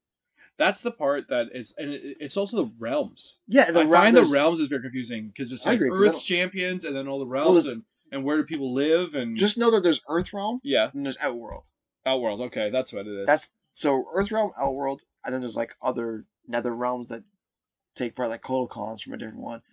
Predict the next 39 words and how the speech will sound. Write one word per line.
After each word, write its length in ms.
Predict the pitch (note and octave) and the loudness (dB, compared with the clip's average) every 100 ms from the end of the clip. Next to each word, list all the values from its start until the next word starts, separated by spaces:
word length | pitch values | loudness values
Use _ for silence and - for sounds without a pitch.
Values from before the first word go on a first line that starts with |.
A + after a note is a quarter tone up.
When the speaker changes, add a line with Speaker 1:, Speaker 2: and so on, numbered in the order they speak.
| - | -12
Speaker 1:
Yeah. 180 | B2 F#2+ - _ _ _ _ _ _ _ _ _ | -10 -10 -12 _ _ _ _ _ _ _ _ _
Speaker 2:
Don't 180 | - G#3+ | -4 -4
try 160 | - G#3+ | -2 -4
to 60 | |
understand 380 | F3 E3+ F3+ D#3 | -4 -4 -4 -4
too 120 | - | -6
much 180 | E3 F3 | -6 -6
of 60 | G3 | -8
it, 60 | F#3 | -8
'cause 120 | C#3 | -10
it's 140 | C#3 | -10
really 220 | C3+ C#3+ D3+ | -6 -4 -4
fucking 300 | E3 D3 C3 | -6 -8 -8
weird. 320 | C3+ F3 G3 | -6 -6 -8
'Cause 80 | A3 | -6
Speaker 1:
Yeah. 140 | C3+ A#2 | -4 -2
Speaker 2:
there's, 180 | B2+ A#2 | -2 -4
like, 180 | A#2 G#2 _ | -4 -8 _
betrayals, 760 | C3 - D3 D#3 D#3+ D3+ D#3 - - - | -12 -4 2 2 4 2 2 -2 -16 -12
and, 200 | D3+ D3 | -10 -10
like, 220 | - D3+ _ _ _ _ | -10 -12 _ _ _ _
clones, 760 | - D3 D3 C#3+ C#3 C3+ C3 - | -4 0 0 -2 -4 -6 -8 -10
and 480 | G2 A2+ - - - _ | -12 -10 -10 -12 -16 _
people 180 | - C3+ | -6 -4
being 200 | A#2 A#2+ | -2 -4
possessed, 640 | G2 G#2 A#2 B2+ B2+ - - | -8 -6 -2 0 -2 -10 -12
and 260 | D#2+ D#2+ - | -12 -10 -8
Speaker 1:
Wow. 320 | F2 G2+ - _ _ | -6 -6 -8 _ _
Speaker 2:
emperors, 640 | - D4+ B2+ C3 C3 C3+ A#2 | 2 2 2 0 0 -2 -6
and 280 | - - - _ _ - - _ D#3 | -12 -14 -16 _ _ -20 -20 _ -18
Speaker 1:
Mm-hmm. 280 | C3 C#3+ B2+ - _ - _ _ _ _ _ _ | -14 -14 -16 -20 _ -20 _ _ _ _ _ _
Speaker 2:
read 300 | - B2+ F3+ | -10 0 2
it 60 | A3 | 2
for 100 | F#3+ | 4
the 100 | D#3+ | 4
action, 320 | G3+ G#3 - | 4 2 -4
'cause 160 | G#2 A2 | -8 -4
the, 140 | B2+ | -4
the, 260 | B2+ C3 A#2 | -4 -6 -6